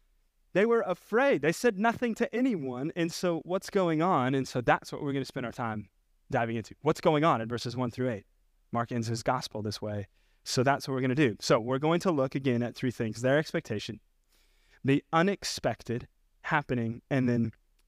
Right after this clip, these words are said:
their response. So let's pick up our text in verses one and two, which is on the screen for you, or, uh, you can open your Bibles to Mark sixteen, verses one and two.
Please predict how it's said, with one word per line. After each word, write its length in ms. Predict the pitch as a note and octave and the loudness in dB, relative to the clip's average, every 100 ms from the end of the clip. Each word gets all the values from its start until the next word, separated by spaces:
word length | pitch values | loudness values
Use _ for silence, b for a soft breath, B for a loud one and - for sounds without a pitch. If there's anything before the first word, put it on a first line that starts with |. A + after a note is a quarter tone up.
| - | -8
their 340 | B2 A#2+ A2+ | 0 2 2
response. 1000 | A2+ A2 - - F2 F2+ - - - - _ _ _ _ _ _ _ _ _ _ | 0 -2 -4 -6 -6 -8 -10 -14 -14 -18 _ _ _ _ _ _ _ _ _ _
So 340 | - - A2+ - _ _ _ - | -4 2 2 2 _ _ _ -6
let's 140 | A#2+ - | -6 -6
pick 180 | B2 | -6
up 80 | E3 | 0
our 80 | E3+ | 0
text 520 | - B2+ D3+ - - _ _ _ - | 2 2 0 -8 -12 _ _ _ -2
in 140 | B2 | 0
verses 500 | A2+ A#2+ B2+ A2+ - - | 4 2 2 0 -2 -8
one 160 | - A2 | 0 2
and 120 | G#2 | 2
two, 160 | - F#2 - | -2 -8 -8
which 140 | - | -10
is 80 | G#2 | -4
on 100 | G2 | -2
the 60 | G2+ | -2
screen 280 | - G2 | -4 -6
for 220 | F#2 G#2+ G2 | -4 -4 -2
you, 140 | G2+ - _ | -2 -4 _
or, 260 | A#2 G#2+ G2 _ _ _ A2+ | -4 -4 -6 _ _ _ -8
uh, 80 | |
you 140 | G#2 G#2 | -6 -6
can 180 | - G#2+ | -4 -4
open 220 | G#2 G#2+ | -4 -4
your 100 | G2+ | -2
Bibles 420 | G2+ F#2+ F#2 - | -2 -2 -6 -6
to 80 | G2+ | -6
Mark 220 | F#2+ G2 | -6 -6
sixteen, 580 | - D3 - - B2+ A#2+ | 0 0 0 0 2 2
verses 320 | A#2+ A#2 A#2 | 0 -2 -2
one 140 | A2+ G#2+ | -2 -2
and 80 | |
two. 140 | G#2 | -4